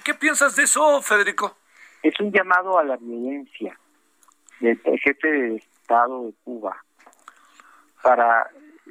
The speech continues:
Speaker 2: él con la confianza de que van a reprimir las marchas, pero la gente ya perdió el miedo, ya están saliendo en las calles. Desde ayer en San Antonio de los Baños,
Speaker 1: Sí.
Speaker 2: donde está la escuela de cine que fundó García Márquez,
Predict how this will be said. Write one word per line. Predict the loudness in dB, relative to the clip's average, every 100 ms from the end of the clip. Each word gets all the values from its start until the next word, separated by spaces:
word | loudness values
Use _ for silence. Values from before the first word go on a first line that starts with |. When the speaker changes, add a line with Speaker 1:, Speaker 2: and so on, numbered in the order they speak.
| -12 -2
Speaker 2:
él | -2 0
con | 0 0
la | 0
confianza | -4 -8 -6 -4 -2 -2
de | -2 -2
que | -2 -4 -4
van | -2 0
a | 2 0
reprimir | -6 -10 -10 -6 -2
las | -2
marchas, | 0 -2 -2 -10 -4
pero | 0 2
la | 2
gente | 0 -6 -4 -2
ya |
perdió | -4 -4 -8 -8
el | -8
miedo, | -8 -4 -2
ya | -2 -2
están | -4 -6
saliendo | -2 -2 -2 -4
en | -2
las | -4 -2
calles. | -4 -4 -18 _ _ -20 -12 -6
Desde | 0 2
ayer | 2 0
en | -2 -2
San | -2 -2 -8 -16 -14
Antonio | -10 -4 0 0 2
de | 2
los | 0 0
Baños, | 0 0 -2 -12 -12 -14
Speaker 1:
Sí. | -8 -4 0
Speaker 2:
donde | 4 2
está | 0 0 2
la | 2
escuela | -2 -4 0 2 2
de | 0 -12 -16
cine | -16 -12 -10 -10
que | -10 -12
fundó | -12 -8 -4 -2 -2 0
García | 0 0 -4 -4
Márquez, | -2 -4 -8 -14